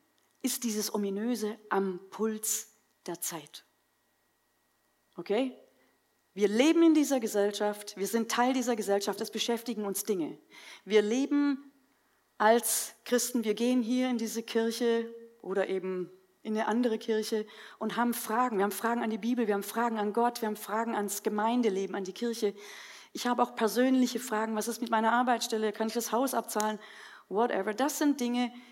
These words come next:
die uns beschäftigen. Ich danke, liebe Claudi,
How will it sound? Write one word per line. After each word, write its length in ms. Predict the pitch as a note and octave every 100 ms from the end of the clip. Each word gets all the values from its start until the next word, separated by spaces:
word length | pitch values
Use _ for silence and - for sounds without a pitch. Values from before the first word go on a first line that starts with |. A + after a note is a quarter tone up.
| _ -
die 320 | G#3+ G#3 G3+ -
uns 200 | F#3+ F#3
beschäftigen. 520 | - - F3+ - A#3+
Ich 180 | - -
danke, 300 | C#3+ D4 D#4+
liebe 280 | C4 A#3+ F#3+
Claudi, 640 | - G3 A3+ B3+ C#4 D4